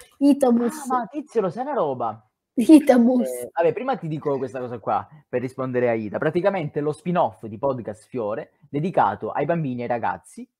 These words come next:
Speaker 2: dove però raccontiamo quello che neanche gli adulti sanno, quindi in realtà è rivolto a tutte le fasce di età, perché si raccontano storie, vicende, Massimo lo sa perché, eh, lo segue, mm, che di solito non vengono mai raccontate, che derivano anche da uno studio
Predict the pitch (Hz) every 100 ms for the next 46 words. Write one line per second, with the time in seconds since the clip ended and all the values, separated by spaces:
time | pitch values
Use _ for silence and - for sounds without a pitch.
0 | _ _ - 123 139 151 170 156 117 131
1 | 196 - 160 180 147 131 127 131 131 127
2 | 131 117 113 113 107 175 95 95 104 135
3 | 120 127 170 - 110 - _ 127 143 131
4 | 120 110 127 - 127 131 - 147 135 123
5 | 117 107 113 104 101 90 82 _ _ -
6 | 113 101 123 117 120 113 107 110 - 123
7 | 110 104 - - 117 127 117 107 104 110
8 | 120 127 113 104 104 _ _ 113 120 123
9 | 113 107 127 113 107 113 107 _ - 113
10 | 113 110 143 139 120 120 139 143 _ _
11 | - 117 - 139 135 131 127 160 147 139
12 | 139 131 127 123 120 117 117 135 120 110
13 | - 120 107 95 95 123 135 143 156 185
14 | 151 151 180 - 127 120 131 143 - 147
15 | 165 180